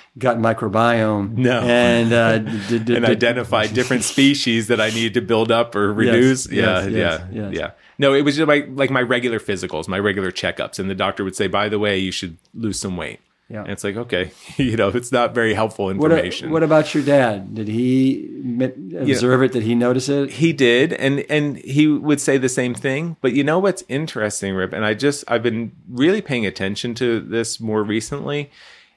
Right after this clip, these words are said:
Speaker 2: I look back, and my dad probably always carried an extra,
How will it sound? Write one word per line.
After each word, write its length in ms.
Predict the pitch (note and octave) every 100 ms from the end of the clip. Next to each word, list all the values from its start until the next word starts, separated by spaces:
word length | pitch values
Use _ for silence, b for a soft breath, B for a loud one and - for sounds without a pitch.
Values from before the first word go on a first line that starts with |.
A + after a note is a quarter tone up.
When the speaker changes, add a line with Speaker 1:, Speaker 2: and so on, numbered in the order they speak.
| b -
Speaker 2:
I 80 |
look 320 | A#2+ C#3+ F#3+ -
back, 480 | G#2 B2 E3 - - _ _ _ _
and 120 | B2+
my 140 | C3
dad 340 | C#3+ D#3 A#3 B3+
probably 360 | C3+ A2+ G#2+
always 280 | F#2+ G#2 G2
carried 440 | - - G2+ G2 F2+
an 140 | F2
extra, 640 | D#2+ - - G#2+ F#2 F2+